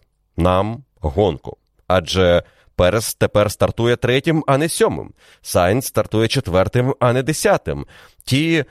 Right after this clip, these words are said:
несподівані результати кваліфікації, які ми отримали, вони зникли.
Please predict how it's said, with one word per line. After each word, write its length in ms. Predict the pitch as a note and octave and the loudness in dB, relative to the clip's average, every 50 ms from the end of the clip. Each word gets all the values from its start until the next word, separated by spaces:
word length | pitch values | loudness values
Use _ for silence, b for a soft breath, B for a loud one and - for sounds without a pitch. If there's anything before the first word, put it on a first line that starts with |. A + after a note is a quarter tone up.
| b b b | b b b
несподівані 720 | A2 B2+ D#3 - - - D#3+ D3+ G3+ G#3 E3 C#3 A#2 A2+ A2+ | 0 2 2 2 0 -2 -2 0 0 0 0 2 2 2 2
результати 360 | A#2 A2+ B2+ C3+ C#3 - B2 | 0 0 0 -2 -2 -2 -4
кваліфікації, 760 | - A2+ A#2 B2 - C#3 - - C#3 - - - - E2+ D#2+ | -4 -2 -2 -2 -2 -2 0 0 0 0 0 -4 -4 -2 -2
які 240 | E2+ F2+ - B2 | -2 -2 -2 -2
ми 120 | A2 G#2 G2+ | 0 2 4
отримали, 760 | G#2 G#2 - - D#3+ A3 C4+ B3 A3 D#3 G#2 E2 C#2+ B1+ - - _ _ _ _ _ _ _ _ _ _ _ _ _ | 4 2 2 0 0 0 2 2 2 2 0 0 -4 -6 -8 -12 _ _ _ _ _ _ _ _ _ _ _ _ _
вони 600 | F#2+ G2 A2 G2+ G2 F#2+ G2+ A2+ C#3 E3 F3+ - - _ _ _ _ _ _ _ _ _ _ - | 0 2 2 2 2 2 0 0 0 -2 -2 -4 -8 _ _ _ _ _ _ _ _ _ _ -8
зникли. 560 | E2+ D#2 G#2 A#2+ A#2+ A#2 - - G#2 - G3 | -4 0 2 2 2 0 0 -2 -4 -4 -4